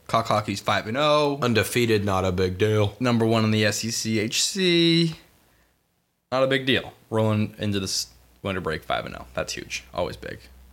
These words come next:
Speaker 1: Um, started off a little rough. You know, we didn't have any goalies. We had to, we had to, um, we had to throw out an ad. Your boy had to go recruiting, find some goalies. We got two of them now. Zach and Kyle. Both
Speaker 2: Zach
Speaker 1: have
Speaker 2: and
Speaker 1: played
Speaker 2: Kyle
Speaker 1: very
Speaker 2: are
Speaker 1: well.
Speaker 2: brick walls.
Speaker 1: Amazing.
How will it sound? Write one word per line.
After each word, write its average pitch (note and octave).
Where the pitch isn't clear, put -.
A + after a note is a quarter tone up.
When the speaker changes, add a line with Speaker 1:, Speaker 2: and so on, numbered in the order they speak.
Speaker 1:
Um, F2
started C#3
off C#3+
a D#3+
little D3+
rough. F3
You C3
know, B2
we B2
didn't C3
have C3+
any C3
goalies. A#2+
We A2+
had A2+
to, A2
we A#2
had A2+
to, G#2+
um, G#2+
we A#2+
had A#2
to A2+
throw C#3
out C3
an B2+
ad. D#3+
Your A2+
boy A#2+
had A#2
to A#2+
go A#2
recruiting, A#2
find A2
some A2
goalies. B2+
We A#2
got A2
two D3+
of C#3
them C#3+
now. C#3
Zach A2+
and A2
Kyle. B2+
Both A#2+
Speaker 2:
Zach A#2
Speaker 1:
have A#2+
Speaker 2:
and C#3
Speaker 1:
played B2
Speaker 2:
Kyle A2+
Speaker 1:
very D3+
Speaker 2:
are -
Speaker 1:
well. E2
Speaker 2:
brick A2+
walls. A2
Speaker 1:
Amazing. B2+